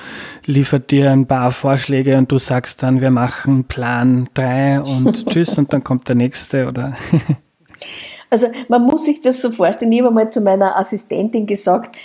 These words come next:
Speaker 2: äh, ich komme mir vor wie ein Zahnarzt, ich habe ununterbrochen <laughs> diese Stundentermine, ja.
Speaker 1: <laughs>
Speaker 2: Also nicht Halbstunden, aber Stundentermine, und sie hat gelacht, hat gesagt, „Ja, das sind alles Termine, die ich will, also ich soll sie da irgendwie in Ruhe lassen.“
Speaker 1: <laughs>
Speaker 2: Also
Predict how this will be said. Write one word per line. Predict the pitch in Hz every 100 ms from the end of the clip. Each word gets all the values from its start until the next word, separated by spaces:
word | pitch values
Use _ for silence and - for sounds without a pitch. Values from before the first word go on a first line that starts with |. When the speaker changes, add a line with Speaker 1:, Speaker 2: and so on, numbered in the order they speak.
| - -
Speaker 2:
äh, | 208 202
ich | 220
komme | 220 214
mir | 214
vor | 214 185
wie | 196
ein | 196
Zahnarzt, | - - 175 196 196 -
ich | 214
habe | 226
ununterbrochen | 208 208 208 208 - 233 226 - 302
<laughs> |
diese | - 240 208 - - -
Stundentermine, | - 262 254 - 196 196 180 180 170 160 -
ja. | 175 202 - -
Speaker 1:
<laughs> | - -
Speaker 2:
Also | 202 214
nicht | 226 226 226 -
Halbstunden, | 208 190 233 - 233 226 226
aber | 202 196
Stundentermine, | - 226 240 220 226 220 196 196 202
und | 214
sie | 208
hat | -
gelacht, | 151 165 -
hat | 190
gesagt, | - 190 185
„Ja, | 185
das | 185 - -
sind | 202 -
alles | 147 180 180
Termine, | 180 180 190
die | 180 170 185
ich | 190 180
will, | 180
also | 175 170 175 - - - -
ich | 196
soll | - 180
sie | 180
da | 180
irgendwie | 170 175 170
in | 170
Ruhe | 165 165
lassen.“ | 165 160 - 202 - - -
Speaker 1:
<laughs> | - -
Speaker 2:
Also | - 214